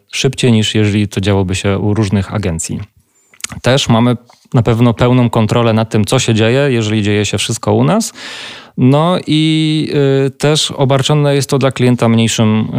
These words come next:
y, ryzykiem, a też w efekcie mniejszymi kosztami. Y, może być bardziej optymalne kosztowo. A zlecenia dla je-, jednej agencji, w której dzieje się wszystko od strategii poprzez, y, kreację, realizację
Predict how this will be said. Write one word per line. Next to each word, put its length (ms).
y, 40
ryzykiem, 480
a 120
też 440
w 100
efekcie 640
mniejszymi 440
kosztami. 520
Y, 40
może 320
być 200
bardziej 280
optymalne 440
kosztowo. 520
A 40
zlecenia 500
dla 460
je-, 500
jednej 320
agencji, 520
w 60
której 540
dzieje 280
się 120
wszystko 420
od 180
strategii 640
poprzez, 880
y, 40
kreację, 800
realizację 1040